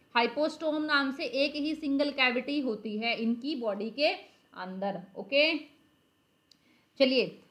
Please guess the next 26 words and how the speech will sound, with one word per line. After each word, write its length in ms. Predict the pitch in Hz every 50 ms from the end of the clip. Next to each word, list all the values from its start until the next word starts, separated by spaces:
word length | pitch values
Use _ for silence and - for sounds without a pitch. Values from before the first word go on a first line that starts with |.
| _ _ -
तो 140 | 294 294 294
हम 440 | 277 302 311 359 403 349 247 - -
अब 200 | 262 277 233 226 -
पढ़ 160 | 269 269 269
रहे 160 | 294 285 277
हैं 300 | 285 285 277 294 294 247
gastrodermis 1000 | 269 262 - - - _ - 277 311 311 330 339 269 277 262 240 240 247 262 254
को। 560 | 269 - - - 302 302 294 226 180 151 - - _ _ _ _ _ _ _ -
ओके, 280 | - 226 226 214 208 -
gastrodermis 840 | 247 262 262 277 277 - - 330 330 302 294 277 269 294 294 285 277
में 140 | 302 294 294
क्या 220 | 302 311 294 294
होता 340 | 294 285 269 262 269 262 254
है? 280 | 247 254 277 277 262
gastrodermis 680 | 240 240 254 269 269 320 311 285 294 269 277 311 311 285
में 100 | 302 294
ये 100 | 294 254
जो 180 | 226 294 302
बना 340 | 240 233 277 262 277 277 294
रखा 360 | 294 294 285 294 - 294 294
है, 180 | 285 277 294 277
ये 200 | 269 285 294 277
क्या 320 | 285 302 302 302 302 302
है? 540 | 285 254 285 294 311 311 285 208 196 - - _ _ _ -
These 260 | 185 262 294 285 240
are 340 | 285 269 269 285 294 320